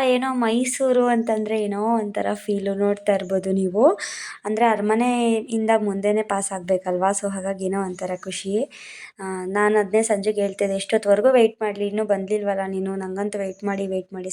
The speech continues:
ಸಾಕಾಯ್ತು" ಅಂತ. ಅದಕ್ಕೆ, "ಇಲ್ಲ, ನಾನ್ ಕೆಲ್ಸದಿಂದ ಬಂದಿದ್ದೇ ಲೇಟ್ ಆಯ್ತು, so ಹಾಗಾಗಿ ಡೈರೆಕ್ಟ್ ಇಲ್ಲಿಗೆ ಬಂದೆ" ಅಂತ ಹೇಳ್ತಾ ಇದ್ರು ನಮ್ಮ ಮನೆಯವರು. ನಾನು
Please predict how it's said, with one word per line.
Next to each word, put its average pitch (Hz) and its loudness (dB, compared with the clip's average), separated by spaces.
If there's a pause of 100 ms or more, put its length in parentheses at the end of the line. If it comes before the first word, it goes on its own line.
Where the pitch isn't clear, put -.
ಸಾಕಾಯ್ತು" 185 -8
ಅಂತ. 170 -10 (540)
ಅದಕ್ಕೆ, 220 -4
"ಇಲ್ಲ, 220 4 (140)
ನಾನ್ 208 2
ಕೆಲ್ಸದಿಂದ 208 -2 (140)
ಬಂದಿದ್ದೇ 196 2
ಲೇಟ್ 190 0
ಆಯ್ತು, 185 0
so 214 -6
ಹಾಗಾಗಿ 196 -2
ಡೈರೆಕ್ಟ್ 196 -2
ಇಲ್ಲಿಗೆ 190 0
ಬಂದೆ" 180 -2
ಅಂತ 175 -6 (120)
ಹೇಳ್ತಾ 190 -4
ಇದ್ರು 180 -12
ನಮ್ಮ 175 -6
ಮನೆಯವರು. 175 -2 (580)
ನಾನು 262 2